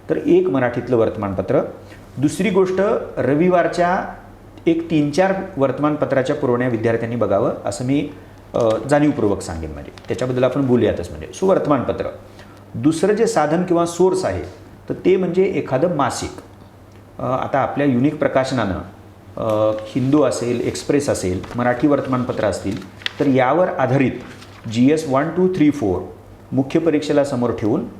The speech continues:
आणि पूर्वपरीक्षा जेव्हा येईल, तेव्हा पूर्वपरीक्षेला समोर ठेवून असा मासिक अंक प्रकाशित करायला सुरुवात केलेली आहे आणि तो संपूर्ण अंक हा मराठी माध्यमातला आहे.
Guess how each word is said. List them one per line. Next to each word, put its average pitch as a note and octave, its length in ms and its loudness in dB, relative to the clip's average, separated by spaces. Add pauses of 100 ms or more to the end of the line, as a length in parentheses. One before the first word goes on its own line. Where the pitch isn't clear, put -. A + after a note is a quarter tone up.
(120)
आणि A#2+ 120 -2
पूर्वपरीक्षा D#3+ 640 2
जेव्हा B2+ 260 0
येईल, F#2+ 300 -2 (240)
तेव्हा F#3+ 160 -2
पूर्वपरीक्षेला E3+ 600 2
समोर A#2 240 -4
ठेवून A2 300 -2 (420)
असा D#3 200 -2
मासिक C3+ 600 -2
अंक F3 260 0
प्रकाशित C3+ 520 0
करायला A#2+ 240 0
सुरुवात G#2+ 300 0
केलेली C3+ 320 0
आहे G3+ 100 0
आणि F3 140 -4
तो D#3 40 0
संपूर्ण B2+ 460 0
अंक A2+ 180 -4
हा C#3 80 2
मराठी A2+ 320 0
माध्यमातला E2+ 500 -6
आहे. - 80 -16